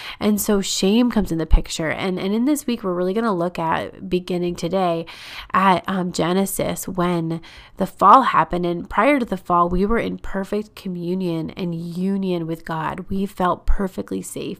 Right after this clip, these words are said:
perfectly seen, known, loved. Um, it was perfect bliss, right? <laughs> Before the fall. And then the enemy comes into the garden and, and sows the seed of doubt.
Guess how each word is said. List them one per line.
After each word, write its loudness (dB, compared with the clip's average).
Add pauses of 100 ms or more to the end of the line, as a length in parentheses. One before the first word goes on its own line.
(120)
perfectly -8
seen, -6 (420)
known, 0
loved. 0 (600)
Um, -2 (260)
it -2
was -2
perfect -6
bliss, 0
right? 2 (100)
<laughs> 6
Before -4
the -4
fall. 2
And -2
then 0 (360)
the 0
enemy 2
comes -4
into -2
the -4
garden -2
and, -6
and -6 (800)
sows 2
the 2
seed -4
of -8
doubt. -10